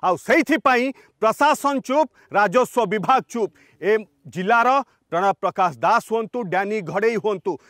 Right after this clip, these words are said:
ସମସ୍ତେ ମିଳିମିଶି ଇଏ ବିଜେଡି, ବିଜୁ ଜନତା ଦଳର ପାର୍ଟି ଫଣ୍ଡର ବଡ଼ ଉତ୍ସବ ବନେଇଛନ୍ତି। ସେଇଥିପାଇଁ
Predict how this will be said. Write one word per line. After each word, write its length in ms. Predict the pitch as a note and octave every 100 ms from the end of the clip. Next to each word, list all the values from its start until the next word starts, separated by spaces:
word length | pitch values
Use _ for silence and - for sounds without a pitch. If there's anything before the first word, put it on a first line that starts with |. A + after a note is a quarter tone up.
| _ -
ସମସ୍ତେ 460 | G3 A#3+ - - A3+
ମିଳିମିଶି 540 | G#3 C#4 C4 C4+ D4 D#4+ D4 _ -
ଇଏ 120 | G3+ F3 A2+
ବିଜେଡି, 480 | A#3 E3+ C4+ A#3+ G#3+
ବିଜୁ 280 | D#3+ G#3+ B3+
ଜନତା 380 | F#3+ B3 A#3 C4 B3
ଦଳର 280 | A#3+ A#3+ A#3+ A#3+
ପାର୍ଟି 340 | A#3 A3+ - B3
ଫଣ୍ଡର 340 | - C#4+ C4 B3 - - _
ବଡ଼ 280 | G#3+ B3 C#4+ D4+
ଉତ୍ସବ 300 | D#4+ - E4+
ବନେଇଛନ୍ତି। 600 | D4+ C#4+ B3+ - G#3 D#3+ D3+
ସେଇଥିପାଇଁ 600 | - C#4+ B3+ G#3 G3